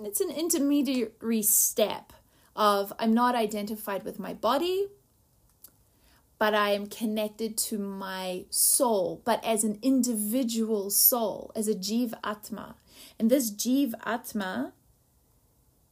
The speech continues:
is aware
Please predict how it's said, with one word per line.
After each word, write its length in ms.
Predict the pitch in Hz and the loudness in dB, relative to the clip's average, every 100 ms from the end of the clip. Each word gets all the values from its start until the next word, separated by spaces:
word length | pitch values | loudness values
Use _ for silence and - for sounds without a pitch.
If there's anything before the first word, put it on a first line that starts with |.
| _ _ _ _ _ _ _ - | _ _ _ _ _ _ _ -4
is 880 | 240 220 214 214 208 208 - - - _ _ _ _ _ _ _ _ _ _ _ _ _ _ _ _ _ _ - | 2 4 4 0 0 4 4 2 -8 _ _ _ _ _ _ _ _ _ _ _ _ _ _ _ _ _ _ -2
aware 720 | 226 208 220 233 226 226 | -2 0 0 4 4 4